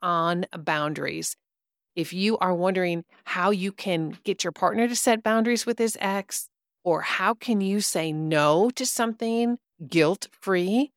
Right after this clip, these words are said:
or how to deal with some high conflict exes, or how to implement a spiritual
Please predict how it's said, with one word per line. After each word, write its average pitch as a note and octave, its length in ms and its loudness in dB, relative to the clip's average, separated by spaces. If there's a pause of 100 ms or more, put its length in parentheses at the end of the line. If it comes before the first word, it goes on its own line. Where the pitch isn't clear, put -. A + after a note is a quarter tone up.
(240)
or F3+ 80 -2
how G#3 180 0
to G#3+ 100 2
deal G3+ 400 2
with G3 160 0
some E3 200 -4
high E3+ 260 -6
conflict F3+ 640 -2
exes, G3+ 720 -2 (380)
or G3 60 -4
how G#3 300 0
to G#3 280 -2
implement G3+ 480 -2
a F3 140 -2
spiritual F#3 960 2